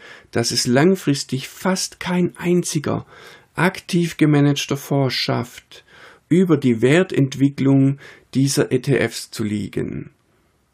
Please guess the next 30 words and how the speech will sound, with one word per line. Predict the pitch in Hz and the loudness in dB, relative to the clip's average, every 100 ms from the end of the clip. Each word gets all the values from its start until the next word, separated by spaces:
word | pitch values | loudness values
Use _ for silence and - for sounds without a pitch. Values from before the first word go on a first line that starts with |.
| _ _ _ _ _ | _ _ _ _ _
Vor | - 113 | -4 0
dem | 117 | 2
Hintergrund | 127 190 175 143 139 | 4 4 4 4 2
finanziell | 131 131 123 120 - 147 156 | 4 2 2 2 0 2 2
intelligenter | 131 131 135 120 117 151 202 175 131 | 2 2 0 0 0 0 2 2 -2
Entscheidungen | 120 135 139 156 175 165 | -2 -2 -2 0 0 2
macht | 151 143 - | 2 -2 -6
es | - | -6
daher | 127 143 131 110 | -2 0 0 0
wenig | 113 143 185 156 - | 2 4 4 2 0
Sinn, | - 113 117 143 139 - - - _ | -2 0 0 0 -4 -18 -20 -20 _
in | 123 143 | 0 0
einen | 117 120 127 - | 2 4 2 0
aktiv | 135 190 - 120 139 - | -4 -4 -2 -2 -2 0
gemanagten | 120 117 110 101 - 113 107 | 0 2 0 -2 -2 -4 -6
Fonds | - 104 - - | -6 -6 -6 -6
zu | |
investieren. | - 101 - - - - - - - - 143 _ _ _ _ _ _ _ _ _ _ | -6 -6 -8 -10 -10 -8 -8 -10 -16 -18 -20 _ _ _ _ _ _ _ _ _ _
Schaut | - 120 131 | -6 -2 2
man | 139 | 2
sich | 135 131 | 2 -4
das | 127 - | -8 -2
Angebot | 131 175 165 151 143 139 | 2 2 2 0 0 0
an | 127 - | 0 0
E | 131 | 0
T | 139 | 0
Fs | 127 139 | -2 -2
einmal | - 117 110 | -2 -2 0
näher | 110 127 165 151 | 0 2 2 2
an, | 170 175 | 2 2